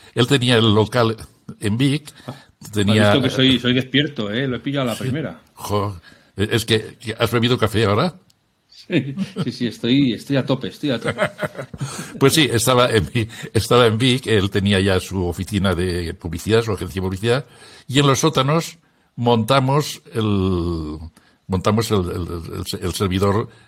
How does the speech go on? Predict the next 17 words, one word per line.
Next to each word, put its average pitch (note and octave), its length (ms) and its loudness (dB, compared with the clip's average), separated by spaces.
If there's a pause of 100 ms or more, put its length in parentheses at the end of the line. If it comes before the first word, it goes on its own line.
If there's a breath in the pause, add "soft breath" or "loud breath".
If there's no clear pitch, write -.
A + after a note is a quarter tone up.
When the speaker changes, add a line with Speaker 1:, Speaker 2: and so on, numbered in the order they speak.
(120)
Speaker 1:
eh, F2 440 -2
First G#2 260 -4
Class, C3 400 2 (540 soft breath)
y, D#3+ 380 2 (320)
mm, G#2+ 600 0
otra G#2 240 -2
cosa G2+ 280 -4
que G2+ 100 -2
hicimos A2+ 460 -2
era F#2+ 100 2
vender F2 280 0 (120)
modems C3+ 480 0 (380 soft breath)
y A2+ 200 0
hacer G#2+ 240 2
mucha C#3 340 0
publicidad. F#2+ 540 -2 (840 soft breath)
Bien, A#2+ 380 0